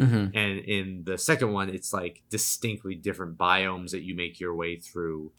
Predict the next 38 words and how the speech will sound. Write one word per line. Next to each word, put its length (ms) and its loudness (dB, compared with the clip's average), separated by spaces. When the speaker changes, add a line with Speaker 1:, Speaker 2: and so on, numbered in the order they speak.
Speaker 1:
That's 220 -2
Speaker 2:
with 80 -2
Speaker 1:
cool. 160 2
Speaker 2:
huge 360 0
varied 560 0
monsters 580 -4
that 120 -8
you 140 -8
fight, 500 -2
um, 460 2
that 100 0
again 280 -2
spawn 420 -2
randomly, 460 0
some 220 -4
of 60 -8
which 160 -8
are 60 -4
fucking 360 -6
infuriating. 1000 -4
Speaker 1:
<laughs> 340 4
Speaker 2:
Um, 840 4
and, 580 4
like, 400 0
that 280 4
was 300 -4
just, 180 -6
like, 180 -6
really 280 -8
fun 300 2
and 240 -6
really 320 -2
cool. 420 -2
And 240 2
again, 540 0
it 160 2
was 320 2
the, 220 0